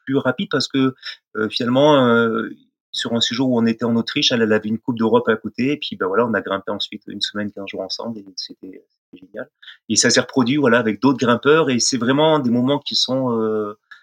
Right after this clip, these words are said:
ouais, qui sont exceptionnels, en tout cas, qui sont, euh,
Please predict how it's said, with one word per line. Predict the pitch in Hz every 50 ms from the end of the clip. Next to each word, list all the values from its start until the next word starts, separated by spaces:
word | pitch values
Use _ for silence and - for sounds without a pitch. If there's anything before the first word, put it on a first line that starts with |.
| _ - -
ouais, | 120 117
qui | - 127
sont | 113 - 120 123 123 120 120 113 110 110 107 107 104 101 - _ _ -
exceptionnels, | 127 - - 131 - - 147 135 117 110
en | 110
tout | - -
cas, | - 131 127
qui | - - 127
sont, | - - - 120 120 117 117 113
euh, | 113 110 110 107 107 104 101 107 107 104 104 104